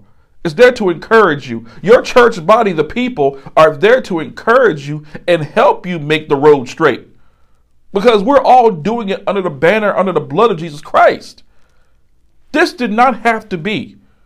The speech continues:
This had no reason to be. Eve and A-, Adam and Eve had everything they needed to make a informed decision in the kingdom,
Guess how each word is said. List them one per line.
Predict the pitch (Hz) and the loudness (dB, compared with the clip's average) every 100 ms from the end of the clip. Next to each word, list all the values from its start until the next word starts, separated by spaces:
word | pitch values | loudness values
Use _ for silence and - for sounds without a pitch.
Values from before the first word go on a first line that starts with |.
| _ _ _ _ _ _ _ _ _ _ _ | _ _ _ _ _ _ _ _ _ _ _
This | - 277 - | -2 -2 -2
had | - 233 233 190 | 0 2 2 0
no | 220 226 | -2 0
reason | 202 226 196 196 | -2 -4 -6 -6
to | 226 | -6
be. | 208 147 113 - - - - - | -6 -6 -8 -14 -20 -20 -20 -8
Eve | 254 311 320 330 320 | 0 2 4 4 4
and | 226 220 - | 0 -2 0
A-, | 220 285 226 | 4 4 6
Adam | 277 349 381 | 6 4 2
and | 359 | -2
Eve | 311 240 226 | -2 -2 -2
had | 202 208 208 | 0 0 0
everything | 233 294 349 330 - 220 220 220 180 | 2 4 2 -2 0 0 0 -4 -2
they | 180 208 | -2 -2
needed | 180 190 170 165 | -4 -4 -4 -6
to | 160 | -8
make | 135 147 139 - - - - | -6 -6 -6 -12 -20 -18 -4
a | 127 127 117 - _ | 0 0 -4 -14 _
informed | 190 254 285 - - 202 208 208 | 0 0 -2 -8 -2 2 4 2
decision | 202 196 254 240 139 135 139 - _ _ _ _ _ _ _ - | -4 -6 -2 -2 -2 -4 -4 -10 _ _ _ _ _ _ _ -6
in | 185 196 | -2 -2
the | |
kingdom, | 202 - 135 - | 0 0 -2 -8